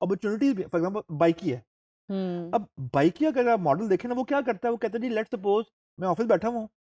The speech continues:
Speaker 1: और मुझे घर से कोई डॉक्यूमेंट मंगवाना है इमरजेंसी में, अब मैंने, I cannot go home, मेरे पास टाइम नहीं है।" तो बाइकिया को कॉल करें, आप कहेंगे, "भाई, घर से ना मेरा let, let's suppose, uh, for example, बैग लेके तुम ऑफिस आ जाओ।" They will go, they will pick your bag, they will drop। अभी इतनी,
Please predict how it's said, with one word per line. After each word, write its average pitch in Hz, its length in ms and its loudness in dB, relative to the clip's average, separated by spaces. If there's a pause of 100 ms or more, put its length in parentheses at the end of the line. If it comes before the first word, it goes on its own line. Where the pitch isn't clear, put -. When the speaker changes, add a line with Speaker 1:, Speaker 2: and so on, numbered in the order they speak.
(140)
Speaker 1:
और 202 60 -2
मुझे 220 180 -2
घर 175 120 0
से 185 120 -4
कोई 220 100 0
डॉक्यूमेंट 185 300 2
मंगवाना 120 280 -2
है 113 140 -10
इमरजेंसी 165 360 0
में, 110 160 -6 (300)
अब 175 60 -2
मैंने, 226 200 -2 (380)
I - 40 2
cannot 214 280 2
go 175 140 4
home, 165 220 6
मेरे 139 100 -4
पास 180 120 -2
टाइम 170 180 2
नहीं 202 160 -4
है।" 120 120 -6 (300)
तो 185 60 -4
बाइकिया 156 320 2
को 247 60 0
कॉल 156 200 4
करें, 247 220 0 (500)
आप 180 100 0
कहेंगे, 226 200 -2
"भाई, 233 180 0
घर 151 240 -2
से 233 160 -4
ना 208 180 -4 (320)
मेरा 165 160 0
let, 170 180 4
let's 175 220 0
suppose, 165 380 2 (200)
uh, 135 120 -2
for 147 140 -2
example, 147 400 -2 (280)
बैग 165 300 4
लेके 156 360 0
तुम 156 240 -4
ऑफिस 139 260 -2
आ 113 100 4
जाओ।" 104 180 -10 (400)
They 214 140 2
will 202 180 4
go, 320 120 2 (480)
they 185 140 6
will 247 140 -2 (220)
pick 233 160 -4
your 240 180 4
bag, 180 180 6
they 170 180 2
will 180 120 0
drop। 156 160 4 (180)
अभी 247 160 0
इतनी, 330 460 -4